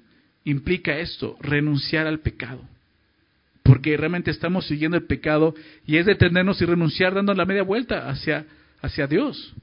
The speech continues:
¿verdad? Déjenme recordar este versículo importante que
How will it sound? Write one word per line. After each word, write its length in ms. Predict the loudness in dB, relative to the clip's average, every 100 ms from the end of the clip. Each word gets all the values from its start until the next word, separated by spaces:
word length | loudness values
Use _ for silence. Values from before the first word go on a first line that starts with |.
| -12
¿verdad? 240 | -8 -8 -10 -16 -20 -20 -20 _ _ _ _ _ _ _ _ _ _ _ _ _ -2
Déjenme 320 | 2 6 6
recordar 400 | 4 4 4 2
este 180 | 2 0
versículo 380 | 0 -2 -2
importante 580 | 0 0 0 0 0 -2
que 220 | -6 -8